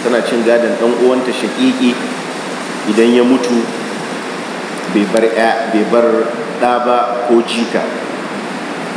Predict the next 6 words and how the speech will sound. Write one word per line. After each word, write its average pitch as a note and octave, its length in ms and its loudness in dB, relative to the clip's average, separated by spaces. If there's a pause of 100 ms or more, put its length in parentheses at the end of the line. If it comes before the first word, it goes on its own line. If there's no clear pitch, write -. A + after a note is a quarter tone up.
sai A#2+ 80 2
a G2+ 80 0
bata A2+ 240 0
rabin G#2+ 320 2
dukiya. F#2+ 320 -2 (2000)
A, G2 60 0